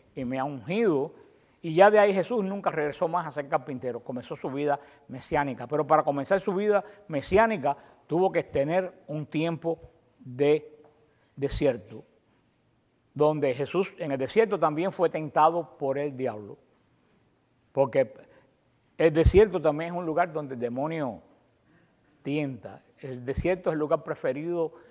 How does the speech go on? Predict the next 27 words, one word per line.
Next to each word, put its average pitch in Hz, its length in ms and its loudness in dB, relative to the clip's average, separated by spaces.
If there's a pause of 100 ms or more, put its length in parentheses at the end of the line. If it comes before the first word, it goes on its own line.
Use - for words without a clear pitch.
(200)
para 135 180 -4
el 120 80 -4
demonio 139 440 -6
tentar. 123 440 -10 (680)
¿Por 156 160 4
qué? 254 160 6
Porque 156 320 -4
estamos 175 440 2 (880)
medio 160 280 2
que 156 80 0
perdidos, 190 520 2 (380)
estamos 147 600 -2
agotados, 135 640 4
estamos 147 300 -2
con 127 220 -10
sed, 175 280 2 (340)
y, 139 260 -12
en 143 140 -8
ese, 160 240 -6
y 156 60 2
el, 147 240 -2
el 151 160 -8
demonio 208 300 -2
es 196 60 -4
un 190 80 -4
ser 170 200 0
miserable, 135 720 -2